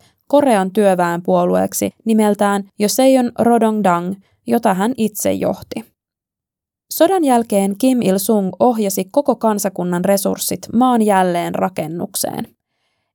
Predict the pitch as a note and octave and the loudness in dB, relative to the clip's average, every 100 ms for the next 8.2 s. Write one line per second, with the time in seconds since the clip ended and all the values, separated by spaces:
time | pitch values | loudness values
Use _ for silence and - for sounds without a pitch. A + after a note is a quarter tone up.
0 | - G3 A3 G#3 F#3 F#3+ - G3 A3+ G#3+ | 0 2 2 0 -2 -2 -4 -4 0 0
1 | G#3 F#3+ F3+ F#3 F#3 F3+ - _ - G#3+ | 2 0 0 -2 -4 -4 -6 _ -2 0
2 | G#3 G#3+ C4 F#3 G3 - _ _ A#3 A#3 | 0 0 0 0 -6 -10 _ _ -2 0
3 | F#3+ F3 F#3 - A#3+ A#3+ G3+ F#3+ A3 G#3+ | 0 -2 -4 -2 0 2 0 -2 -4 -2
4 | F#3 F3+ F#3+ G3 F#3+ - G3 - A3 - | -2 -2 -4 -2 -2 -2 -6 -4 -6 -6
5 | _ _ _ _ _ G#3+ A3+ A3+ G3+ G3 | _ _ _ _ _ 0 0 0 -2 -2
6 | G3 G3 F#3+ G3 F#3+ G3 - A3+ A3+ G#3 | -2 -2 -2 0 -2 -4 0 2 4 2
7 | F#3+ G3 G3 F#3 F#3 G3 G#3 G3 G3 G3 | 2 0 2 2 -2 -4 0 0 0 -6
8 | G3 G3+ | -6 -8